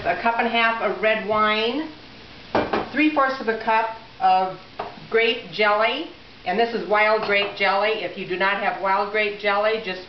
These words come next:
buy grape jelly from your local grocer. Or also I have used plum and choke cherry, and it works just as well.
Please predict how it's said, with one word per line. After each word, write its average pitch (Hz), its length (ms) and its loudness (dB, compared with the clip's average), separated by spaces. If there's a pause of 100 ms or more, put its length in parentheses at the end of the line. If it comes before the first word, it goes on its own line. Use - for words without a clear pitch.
buy 190 400 0 (160)
grape 208 240 0
jelly 202 340 2
from 208 120 -6
your 185 160 0
local 185 280 0
grocer. 202 560 0 (380)
Or 214 160 4
also 220 400 2
I 208 200 2 (120)
have 196 140 -8
used 208 360 0 (200)
plum 233 320 4
and 208 240 0
choke - 260 2
cherry, 165 260 0
and 160 80 -2
it 165 80 -4
works 190 220 0
just 180 220 -8
as 160 100 -10
well. - 420 2